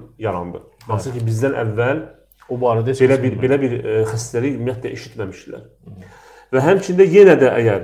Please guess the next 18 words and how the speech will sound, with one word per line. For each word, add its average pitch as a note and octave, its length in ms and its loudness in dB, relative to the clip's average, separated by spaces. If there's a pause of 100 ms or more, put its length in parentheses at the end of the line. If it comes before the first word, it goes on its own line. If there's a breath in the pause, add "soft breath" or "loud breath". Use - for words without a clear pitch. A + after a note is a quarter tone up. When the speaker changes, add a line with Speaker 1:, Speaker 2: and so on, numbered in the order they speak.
(120)
Speaker 1:
yəni, A2 180 -2 (480)
e, G#2+ 80 -6 (240)
əgər, C3 220 4
e, - 580 -8 (960)
insanlar B2+ 480 -2
özlərini B2 420 0
düzəltməsələr A2+ 760 0
və G#2 120 -6
davam C3 300 4
eləsə A2+ 280 -2
belə, G#2+ 260 -2 (340 loud breath)
yenə B2+ 260 0
də A2 140 0 (480 soft breath)
həmçinin C3 400 -2
siflis A#2+ 520 -12
deyilən A2+ 300 -4
bir G#2+ 80 -8
xəstəlik. G#2+ 540 -8